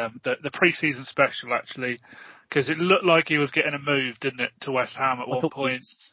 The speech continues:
Speaker 2: we, we, I think we even thought that he was actually already gone.
Speaker 1: Yeah, I think we did.
Speaker 2: The verge
Speaker 1: Um,
Speaker 2: signing for West Ham. So
Speaker 1: yeah, obviously it didn't happen,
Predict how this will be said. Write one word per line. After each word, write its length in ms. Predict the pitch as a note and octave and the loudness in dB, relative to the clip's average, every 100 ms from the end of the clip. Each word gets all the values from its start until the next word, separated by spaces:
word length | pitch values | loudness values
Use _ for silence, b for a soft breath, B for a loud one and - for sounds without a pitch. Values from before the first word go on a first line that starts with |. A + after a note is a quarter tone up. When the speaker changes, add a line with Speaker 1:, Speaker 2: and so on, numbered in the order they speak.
| - | -8
Speaker 2:
we, 160 | C3+ D3 | -6 -2
we, 220 | D#3 D#3+ - | 2 2 4
I 100 | C#3 | 6
think 160 | F#3 | 6
we 120 | D3+ C3+ C3 | 6 6 6
even 160 | B2+ | 2
thought 260 | A#2 C3+ C3+ | -2 -2 -2
that 80 | C3 | -2
he 80 | B2+ | 0
was 140 | B2+ | 4
actually 300 | B2 B2 C3+ | 2 2 2
already 260 | B2+ B2 A#2+ | 2 2 2
gone. 420 | C#3+ D3+ D3+ B2+ _ _ - | 6 8 8 2 _ _ -6
Speaker 1:
Yeah, 520 | F3 D3 C3+ B2 A#2+ - | 2 6 8 6 4 -2
I 100 | D3 - | -4 -2
think 180 | D#3 | -4
we 100 | D#3 | -4
did. 300 | C#3 C#3 C3 - - - _ | 0 0 0 -4 -12 -16 _
Speaker 2:
The 60 | E3+ | 2
verge 300 | D3 C3+ C3 | 6 8 8
Speaker 1:
Um, 60 | C3+ - - _ | 4 -10 -20 _
Speaker 2:
signing 380 | - D3+ D#3+ B2 | -8 -6 -6 -8
for 100 | C3 | -10
West 260 | B2 B2 - | -12 -12 -14
Ham. 300 | B2 B2 C3+ | -12 -12 -16
So 360 | - C3+ C3 C3 _ _ _ _ _ _ _ | -14 -12 -12 -14 _ _ _ _ _ _ _
Speaker 1:
yeah, 500 | E3+ D#3 D3+ C#3+ C#3 C#3 _ _ | -4 2 6 8 8 6 _ _
obviously 360 | - E3+ F3+ E3+ | -2 -2 2 2
it 100 | D#3+ | 2
didn't 240 | D#3 D3 - | 0 -2 2
happen, 600 | F3 - C3+ A#2+ C3+ | 2 2 -4 -4 -6